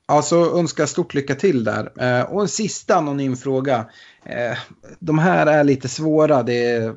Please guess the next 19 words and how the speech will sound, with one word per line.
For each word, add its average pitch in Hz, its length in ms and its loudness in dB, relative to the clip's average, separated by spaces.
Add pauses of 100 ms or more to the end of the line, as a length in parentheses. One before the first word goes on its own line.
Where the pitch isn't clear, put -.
(360)
skicka 127 400 -6
med 117 220 -2
sitt 123 200 -8
lag 127 380 2
och 113 60 -8
såna 113 180 -6
här 110 60 -8
saker. 120 360 -8
Men, 120 300 -4 (320)
eh, 120 460 2
tacka 151 360 -4
först 143 280 -4
för 147 80 -4
en 139 80 -2
bra 135 180 2
podd. 139 500 -2 (200)
Sen 135 300 -4
så, 127 560 0 (420)
eh, 117 500 -6